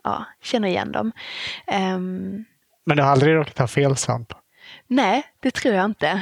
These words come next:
Speaker 1: Jag har aldrig känt av det i varje fall. Så att i
Speaker 2: Nej.
Speaker 1: så fall så har jag tagit fel, men ändå någon ätlig. Mm.
Speaker 2: Ja. Men hur gör du för att lära dig nya svampar?
Speaker 1: Ehm, då kanske det är att jag liksom hittat någon svamp som jag har märkt att det växt mycket av. Och då kanske jag känner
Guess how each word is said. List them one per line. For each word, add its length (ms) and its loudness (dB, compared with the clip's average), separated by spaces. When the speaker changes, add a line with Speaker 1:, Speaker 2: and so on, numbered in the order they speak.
Speaker 1:
Jag 140 2
har 80 0
aldrig 340 4
känt 240 0
av 180 2
det 60 2
i 40 2
varje 260 4
fall. 260 4
Så 140 2
att 100 4
i 60 4
Speaker 2:
Nej. 160 6
Speaker 1:
så 100 2
fall 220 6
så 140 0
har 180 4
jag 100 2
tagit 340 2
fel, 260 4
men 200 0
ändå 500 2
någon 200 2
ätlig. 520 -4
Mm. 140 -2
Speaker 2:
Ja. 240 4
Men 200 2
hur 80 2
gör 140 4
du 60 2
för 260 2
att 60 2
lära 280 2
dig 100 2
nya 200 2
svampar? 500 -6
Speaker 1:
Ehm, 560 0
då 100 -4
kanske 340 0
det 280 2
är 60 2
att 120 -2
jag 100 2
liksom 260 -2
hittat 500 -4
någon 260 -2
svamp 480 -2
som 180 -4
jag 80 0
har 60 0
märkt 360 -4
att 80 -6
det 100 -4
växt 340 -6
mycket 380 -6
av. 220 -6
Och 140 -6
då 280 -2
kanske 240 -4
jag 80 -2
känner 240 -2